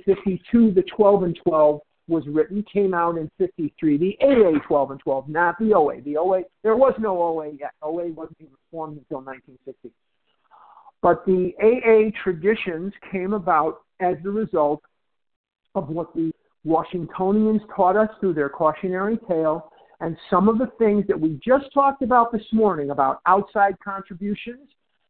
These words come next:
Uh, the one who pays the band, uh, calls the tune, and they saw that there was mistakes. And these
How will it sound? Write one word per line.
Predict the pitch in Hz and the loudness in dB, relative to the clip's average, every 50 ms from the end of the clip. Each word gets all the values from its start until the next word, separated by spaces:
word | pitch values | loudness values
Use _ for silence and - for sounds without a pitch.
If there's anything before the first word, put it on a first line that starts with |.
| _ - | _ -6
Uh, | 160 156 151 147 147 147 139 - - - - | -2 0 0 2 2 0 -2 -4 -8 -12 -8
the | 160 160 | -4 -4
one | 156 156 180 190 180 | -2 0 0 0 0
who | 190 202 | 0 -2
pays | 196 - 196 196 190 196 165 170 | -2 0 0 0 0 0 -2 -4
the | 180 | -8
band, | 151 180 180 180 185 190 208 220 214 226 202 - | -6 -6 -4 -4 -2 -2 -2 -4 -4 -6 -6 -6
uh, | 180 180 | -6 -6
calls | 180 - - 190 185 185 196 180 165 | -6 -2 2 2 4 4 2 0 -2
the | 175 185 - - | -6 -8 -4 -2
tune, | 214 220 220 233 247 277 294 - _ _ _ _ _ _ _ _ - | 0 0 2 0 -2 -4 -10 -14 _ _ _ _ _ _ _ _ -8
and | 175 175 175 170 | -6 -6 -4 -2
they | 170 165 165 160 160 - - - - | 0 2 2 2 0 -2 -10 -4 0
saw | 214 208 202 196 196 196 190 180 | 2 4 6 6 6 4 2 0
that | 190 180 - - | -4 -6 -4 -4
there | 180 170 165 | -2 -2 0
was | 160 160 160 | -2 -2 -4
mistakes. | 160 160 151 - _ - - 180 180 185 180 - _ _ _ _ _ - | -8 -10 -12 -12 _ -6 -2 0 0 0 -2 -4 _ _ _ _ _ -8
And | 170 170 160 | -8 -6 -2
these | 143 208 226 262 262 | 0 2 4 4 2